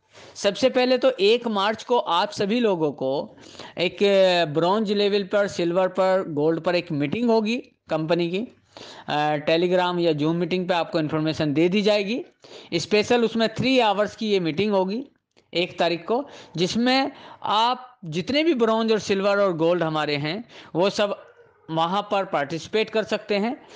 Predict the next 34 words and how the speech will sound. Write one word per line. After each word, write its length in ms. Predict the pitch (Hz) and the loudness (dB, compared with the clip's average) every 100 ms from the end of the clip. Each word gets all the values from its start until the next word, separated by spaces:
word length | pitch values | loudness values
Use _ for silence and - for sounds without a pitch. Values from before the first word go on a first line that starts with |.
| - - | -18 -2
और 120 | 190 | 0
उन 120 | 220 254 | 2 4
लोगों 280 | 247 233 | 4 2
के 140 | 220 247 | 0 2
लिए 120 | 254 | 0
थ्री 340 | 254 233 311 | 0 0 2
आवर्स, 480 | 277 196 151 120 - _ - - | 4 2 0 -4 -12 _ -20 -10
यानी 320 | 160 190 240 233 | -2 0 0 0
कि 180 | 254 | 0
तीन 480 | 247 - 262 302 294 | -2 -2 0 2 2
घंटे 300 | 240 226 233 | 2 2 0
से 120 | 220 | 0
च-, 120 | 226 220 | -2 -2
तीन 320 | 196 233 247 | -2 -2 0
से 140 | 240 | 0
चार 280 | 214 220 233 | 0 2 2
घंटे 280 | 214 202 202 | 2 2 2
ये 140 | 196 | 2
हमारी 240 | 180 175 170 | 2 0 0
Telegram 440 | 175 160 160 165 | 0 2 2 0
मीटिंग 300 | 156 143 175 | 0 -2 0
चलेगी, 300 | 190 202 208 | 2 0 0
जिसमें 320 | 202 226 277 | -2 -2 -2
क्वेश्चन 460 | - 247 247 269 247 | 2 2 2 0 2
आंसर 520 | 214 208 208 185 143 - - - | 0 0 2 2 0 -8 -16 -8
सभी 460 | - 247 220 311 | 0 2 4 4
कुछ 260 | 320 277 254 | 4 0 2
रहेगा, 540 | 220 214 247 262 262 | 2 4 4 4 2
सभी 360 | - 233 220 277 | 2 -2 0 0
अपनी 240 | 226 240 | 0 -2
बात 360 | 175 170 196 220 | 0 2 2 2
रख 160 | 220 | -2
सकते 300 | - 233 - | -2 -6 0
हैं। 260 | 247 240 277 | 0 0 -4